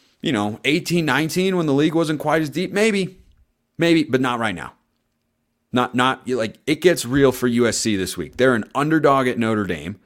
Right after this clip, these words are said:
Their college football playoff hopes are on the line. They are not going through Pac-twelve play undefeated. I didn't think they would before the season, and I don't think they will. It's,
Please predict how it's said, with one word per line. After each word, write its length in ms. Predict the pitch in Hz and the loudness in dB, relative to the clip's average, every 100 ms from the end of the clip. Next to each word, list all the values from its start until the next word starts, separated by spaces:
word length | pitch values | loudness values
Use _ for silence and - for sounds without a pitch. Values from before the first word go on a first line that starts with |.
| _ _ - | _ _ 2
Their 120 | 120 | 2
college 360 | - 135 147 | 4 2 2
football 280 | 151 135 135 | 0 0 0
playoff 340 | 117 131 123 117 | 2 2 2 2
hopes 260 | 120 - | 0 0
are 80 | 110 | -2
on 120 | 104 | -2
the 60 | 95 | -2
line. 260 | 92 78 - | -4 -6 0
They 120 | 160 | 2
are 100 | 110 | 2
not 360 | 90 104 131 123 | 0 -2 -2 0
going 220 | 131 117 | 0 0
through 160 | 120 | -2
Pac-twelve 440 | 113 117 - 104 101 | -2 -2 0 -2 -2
play 180 | 107 98 | -4 -4
undefeated. 460 | 92 - 76 - - | -6 -8 -12 -10 -4
I 80 | 120 | 0
didn't 160 | 131 | 0
think 160 | 131 127 | 0 2
they 80 | 123 | 4
would 160 | 117 | 2
before 300 | 90 - 127 | 0 0 0
the 60 | 147 | 0
season, 400 | 160 165 180 175 - _ - | -2 -4 -4 -6 -14 _ -10
and 120 | 95 | -2
I 120 | 113 | 2
don't 220 | 139 139 | 2 2
think 180 | 127 131 | 0 0
they 140 | 127 110 | 2 0
will. 300 | 95 - - _ _ _ _ _ _ _ _ _ _ _ _ _ _ _ _ | -2 -6 -16 _ _ _ _ _ _ _ _ _ _ _ _ _ _ _ _
It's, 260 | 127 117 | -2 -2